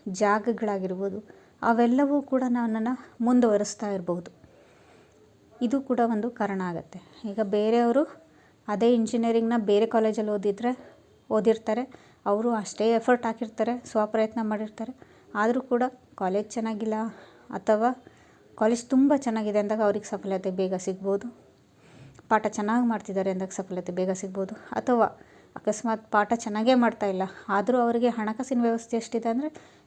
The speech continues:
ಎಕ್ಸ್ಟ್ರಾ ಟ್ಯೂಷನ್‌ಗೆ ಹೋಗಿ ಆದರೂ ಕೂಡ ಅವರು ಸಫಲತೆಯನ್ನ ಪಡಿಬೋದು. ಈ ರೀತಿ ಬೇರೆ ಬೇರೆ ಫ್ಯಾಕ್ಟರ್ಸ್, ಅಂಶಗಳು ಕೂಡ ನಮ್ಮ ಸಫಲತೆಗೆ ಕಾರಣ ಆಗಿರುತ್ತೆ.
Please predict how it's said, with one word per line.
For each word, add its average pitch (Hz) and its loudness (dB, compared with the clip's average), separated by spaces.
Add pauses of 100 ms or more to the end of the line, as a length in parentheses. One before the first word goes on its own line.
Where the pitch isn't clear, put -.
ಎಕ್ಸ್ಟ್ರಾ 247 -2
ಟ್ಯೂಷನ್‌ಗೆ 240 -2
ಹೋಗಿ 240 0
ಆದರೂ 240 0
ಕೂಡ 262 -4 (300)
ಅವರು 220 0 (500)
ಸಫಲತೆಯನ್ನ 208 -4
ಪಡಿಬೋದು. 185 -2
ಈ 269 2
ರೀತಿ 277 0
ಬೇರೆ 220 4
ಬೇರೆ 240 0 (440)
ಫ್ಯಾಕ್ಟರ್ಸ್, 214 -4 (140)
ಅಂಶಗಳು 220 0
ಕೂಡ 226 0 (560)
ನಮ್ಮ 233 4
ಸಫಲತೆಗೆ 202 -4
ಕಾರಣ 190 -2
ಆಗಿರುತ್ತೆ. 180 -4